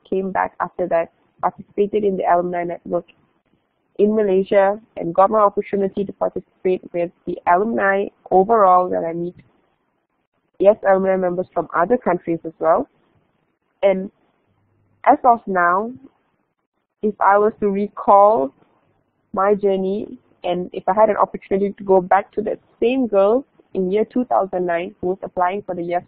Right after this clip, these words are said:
program, I will only tell her that she made a good choice in applying for the program, and there will be no regrets in having applied and sticking to the program.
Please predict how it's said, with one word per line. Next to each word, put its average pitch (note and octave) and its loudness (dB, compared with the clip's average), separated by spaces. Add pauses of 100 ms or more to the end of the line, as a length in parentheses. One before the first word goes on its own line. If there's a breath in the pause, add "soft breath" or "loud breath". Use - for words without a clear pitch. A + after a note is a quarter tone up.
(100)
program, F3 -4 (560)
I G3+ 4
will B3+ 2
only G3 -4
tell F#3 -4 (460)
her E3+ 0
that - -10 (440)
she - -2
made F#3+ -2
a F3+ -8 (120)
good A#3 0
choice F3 2
in F3 -8
applying F3+ 0
for G#3 -6
the G3+ -6
program, D#3+ 0 (580)
and E3 -2 (1800)
there G3 6
will G3 2
be F#3+ -6 (360)
no G3+ 2
regrets G3 2 (120)
in F#3 -2
having F3+ -2
applied G3 -2
and F#3+ -8
sticking A3 -4
to F#3+ -10
the - -12
program. - -12